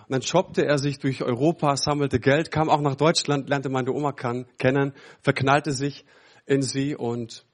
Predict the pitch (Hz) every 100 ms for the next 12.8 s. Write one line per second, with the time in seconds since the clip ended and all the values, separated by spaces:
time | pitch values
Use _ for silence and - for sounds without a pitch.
0 | _ _ _ _ _ _ _ _ _ 117
1 | - 123 117 95 - _ _ _ _ _
2 | _ _ _ - - 113 120 110 123 120
3 | 120 127 143 147 139 - - - - 143
4 | - 139 - 156 175 135 160 175 190 165
5 | 160 143 143 139 - 165 170 165 147 143
6 | 160 143 139 147 120 131 127 123 - -
7 | - - 131 - 156 147 147 139 180 175
8 | 165 - 143 - 143 147 - - - -
9 | 160 160 160 170 - - - - - 139
10 | 143 139 - 151 170 185 143 160 156 139
11 | 135 120 - 190 202 - - 147 143 -
12 | 143 - 208 220 143 131 131 123